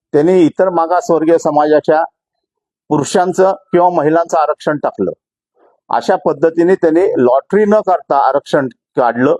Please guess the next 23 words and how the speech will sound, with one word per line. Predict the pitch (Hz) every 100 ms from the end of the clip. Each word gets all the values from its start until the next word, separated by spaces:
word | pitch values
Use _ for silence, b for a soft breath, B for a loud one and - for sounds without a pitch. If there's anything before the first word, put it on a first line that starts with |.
| _ _ _ _
त्यामुळे | 139 151 170 175
तो | - 170
देखील | 175 160 170
आक्षेपाचा | 147 - 147 147 147
विषय | 135 127 123
आहे. | 139 - _ _ _ -
मागास, | 117 135 165 -
अ, | 156 117 135 127 120
वर्गीयांच्या, | 117 131 135 156 156 156 - 165 165 165 - _ _ -
अ, | 113 110
प्रभागामध्ये | - 123 139 165 175 147 131 151
ओबीसीचं | 139 135 165 160 170
आरक्षण | 147 139 - 151
टाकण्याची | 135 - 135 127
आवश्यकता | 127 226 117 - - 123
नव्हती, | 117 110 107 143 - _ _ -
लॉटरी | 113 - - 175
पद्धत | - 156 123 127
होती. | 110 107 120 - _ -
आरक्षण | 113 147 - - 165
हे | 151
महिलांसाठी | 151 113 131 156 180 165 - 127
आहे | 104 101